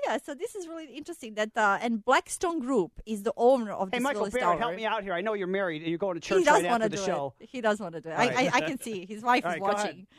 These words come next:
Speaker 1: watching. <laughs> Blackstone Group is the one who owns this building, and they're the one who purchased it for one point three billion. And it's one of the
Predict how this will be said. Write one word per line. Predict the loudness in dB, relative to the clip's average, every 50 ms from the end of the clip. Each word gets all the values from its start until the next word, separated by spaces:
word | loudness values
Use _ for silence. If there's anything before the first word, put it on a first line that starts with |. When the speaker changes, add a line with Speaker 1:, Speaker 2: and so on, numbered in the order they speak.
| -12 -4
Speaker 1:
watching. | -4 -4 -4 0 2 2 2 4 4 2 2 2 0 -20
<laughs> | -20 -20 -18 -8 2
Blackstone | 2 2 2 2 -2 -6 -6 -6 -6
Group | -6 -6 -6 -6
is | -8 -8 -4
the | -4 -4 -2
one | -2 -4 -6
who | -6 -8 -6 -8 -8 -4
owns | -4 -6 -6 -6 -8
this | -12 -16 -18
building, | _ -8 -8 -6 -6 -8 -14 -14
and | -12 -6
they're | -4 -4
the | -4 -4 -6
one | -8 -8 -8
who | -10 -12
purchased | _ -8 -8 -8 -8 -14 -18 -18
it | -20 -12
for | -10 -10
one | -10 -4 0 0 0 0
point | 0 -6 -8 -8 -6
three | -10 -10
billion. | -8 -8 -10 -10 -12 -16 -16
And | -18 -18 -18
it's | -18 -14
one | -14 -12 -12
of | -12 -6
the | -4 -4 -4 -4